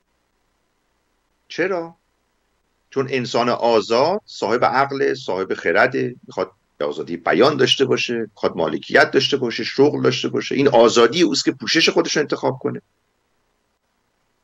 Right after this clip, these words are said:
با هر کسی خواست مراوده بکنه، <clears throat> هر چیزی خواست بخوره.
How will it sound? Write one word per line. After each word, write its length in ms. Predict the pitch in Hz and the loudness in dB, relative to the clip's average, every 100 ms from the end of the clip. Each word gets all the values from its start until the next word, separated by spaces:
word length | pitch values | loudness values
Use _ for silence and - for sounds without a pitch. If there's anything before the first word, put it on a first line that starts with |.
| _ _ _ | _ _ _
با 120 | 123 | 4
هر 160 | 127 160 | 6 6
کسی 280 | 156 143 143 | 4 -4 -8
خواست 340 | 143 139 - | -6 -8 -8
مراوده 480 | 123 120 110 110 160 | -6 -2 -2 -2 -4
بکنه، 380 | 156 - 123 - _ _ _ _ _ _ _ _ _ - | -6 -8 -14 -18 _ _ _ _ _ _ _ _ _ -6
<clears throat> 420 | 220 196 175 131 | -4 -2 -4 -2
هر 180 | - 147 | 2 2
چیزی 220 | 147 135 | 0 -6
خواست 220 | 143 135 127 | -6 -6 -6
بخوره. 480 | 175 160 151 139 | -6 -4 -6 -8